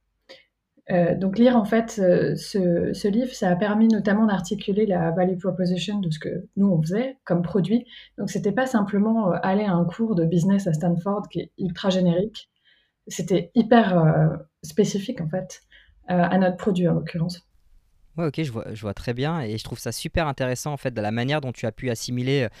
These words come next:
Speaker 2: bah, cette partie du livre pour l'appliquer à, à ta propre situation. Donc, euh, ce que tu disais, c'est que dans, dans un passage du livre, on y parle de, de perception liée à l'adoption, euh, des nouvelles technologies, bah, notamment l'intelligence artificielle,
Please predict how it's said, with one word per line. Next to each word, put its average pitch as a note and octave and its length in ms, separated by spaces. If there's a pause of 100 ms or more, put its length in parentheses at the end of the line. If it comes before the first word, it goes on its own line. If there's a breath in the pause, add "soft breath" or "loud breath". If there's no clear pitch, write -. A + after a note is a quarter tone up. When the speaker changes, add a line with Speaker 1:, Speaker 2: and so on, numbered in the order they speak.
(220 loud breath)
Speaker 2:
bah, G#2+ 80
cette C3+ 200
partie D3 200
du C3 120
livre C3+ 400 (100)
pour A2 240
l'appliquer C3 540
à, A#2 100 (140)
à G#2 160
ta G2+ 120
propre C#3+ 300
situation. B2 580 (440 loud breath)
Donc, A2 260
euh, G#2+ 140
ce - 80
que A#2+ 80
tu A#2+ 180
disais, B2 380
c'est B2+ 180
que G#2 320 (100)
dans, G2+ 520
dans G#2+ 260
un C3+ 60
passage C#3 340
du A#2+ 100
livre, D3 320
on A#2+ 140
y A#2 80
parle A#2+ 320
de, G#2 240
de G2+ 300
perception C3 640
liée A#2 260
à A2 60
l'adoption, A#2 640
euh, G2+ 40 (360 soft breath)
des G#2+ 80
nouvelles A2+ 240
technologies, A2+ 680 (100)
bah, F#2+ 200
notamment G#2 400
l'intelligence G#2 460
artificielle, C3+ 580